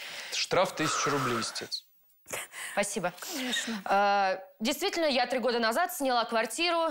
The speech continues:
Speaker 2: на лестничной клетке и стала их соседкой. Э, поскольку меня в восемнадцать лет моя мачеха, которая меня воспитывала, отца у меня нет, она меня просто выкинула из квартиры,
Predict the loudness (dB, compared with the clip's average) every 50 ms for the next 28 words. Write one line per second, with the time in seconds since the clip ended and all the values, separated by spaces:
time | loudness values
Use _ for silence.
0 | -2 -4 -4 -2 0 2 2 0 0 -2 -4 -2 -2 -2 -2 0 2 0 0 0
1 | -2 -2 -2 -2 0 2 2 2 2 2 0 -2 -2 -2 -2 -2 0 -2 -2 -2
2 | -2 -6 -8 -8 -8 -10 -14 -14 -10 -4 0 2 2 4 4 2 2 2 2 0
3 | 0 2 2 0 0 0 0 0 2 2 2 0 -2 -6 -4 -2 0 2 2 2
4 | 2 2 0 -2 0 0 2 2 0 0 -2 -6 -2 0 0 0 0 -2 -6 -8
5 | -6 -4 0 0 2 2 2 2 2 0 0 0 -2 -4 -4 -4 -2 -2 -2 -2
6 | 0 0 0 0 0 2 2 2 2 2 0 -2 -4 -6 -4 -4 -2 0 2 2
7 | 2 2 2 0 0 0 0 0 0 0 0 0 0 0 0 -2 -2 -6 -10 -4
8 | 0 0 0 2 0 0 0 0 -2 0 0 0 0 0 0 0 0 0 2 2
9 | 0 0 -2 -2 0 0 0 0 -2 -4 -2 -2 -2 -2